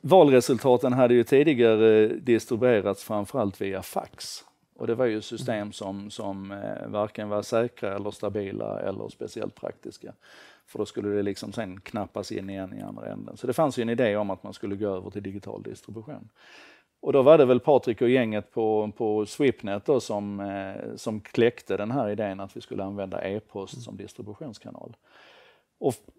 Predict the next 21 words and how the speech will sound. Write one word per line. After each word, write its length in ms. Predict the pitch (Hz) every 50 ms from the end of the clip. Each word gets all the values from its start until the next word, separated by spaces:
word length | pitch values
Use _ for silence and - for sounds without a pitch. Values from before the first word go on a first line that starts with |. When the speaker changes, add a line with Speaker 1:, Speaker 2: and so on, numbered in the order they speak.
| _ _
Speaker 1:
det 260 | 254 143 113 143 147
kan 300 | - - - 143 135 123
låta 320 | 120 123 165 165 - -
jättekonstigt 840 | - 117 123 143 156 - 127 - - - 110 107 101 - - 113 104 -
idag, 200 | 139 160 131 107
men 160 | 107 107 110
hösten 480 | 117 170 139 110 - - - 113 104
nittonhundranittiofyra, 1200 | 104 127 165 - - 147 143 139 131 113 107 107 107 107 - 120 107 - - 113 110 117 113 101
kanske 240 | 95 - 123 117 -
framförallt 320 | - 117 110 - 117 104 -
sommaren 420 | - 127 120 127 123 101 101 107
nittonhundranittiofyra, 1080 | 120 139 - 123 113 113 107 101 98 101 98 - - 95 - - 101 101 107 110 110 101
så 140 | - -
hade 380 | 95 95 98 139 175 160 127 107
de 160 | 104 104 107
flesta 360 | - 175 170 - - - 113 104
tidningar 680 | - 127 120 120 127 120 107 101 98 98 101 101 101
i 40 | 101
Sverige 460 | - - - 135 - 110 - 110 107
inte 200 | 107 117 113 -
e-post. 600 | 50 - - - _ - - - - - _ -